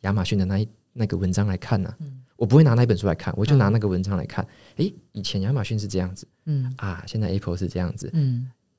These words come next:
Speaker 1: 有什么不同？
Speaker 2: 嗯哼。
Speaker 1: 啊，再接下来我又看到了 Net-，Netflix，
Speaker 2: 嗯。
Speaker 1: 然后他的那个创办人写的一本书，诶，他里面写的跟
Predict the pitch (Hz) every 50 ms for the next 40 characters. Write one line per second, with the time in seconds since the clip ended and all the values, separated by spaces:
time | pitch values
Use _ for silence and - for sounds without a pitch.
0 | _ _ _ - 104 98 - 82 101 117 - - - _ _ _ 170 165 147 175
1 | 185 202 202 - - - _ _ _ - 131 123 135 131 139 127 107 95 82 90
2 | 95 104 - - 98 92 95 92 85 85 - - - - - - 110 107 - -
3 | - 120 117 113 - 101 95 82 - - - - _ _ _ _ _ _ 160 151
4 | 135 131 95 101 101 98 95 90 85 - - _ 90 92 95 82 - - 113 104
5 | 107 90 80 80 80 - - - - - - - - - - - - - - -
6 | - - - - _ _ _ _ _ _ _ _ 143 180 240 - - _ _ _
7 | _ _ _ - - 214 185 131 110 143 156 147 - 101 92 - 87 82 - -
8 | _ _ - 131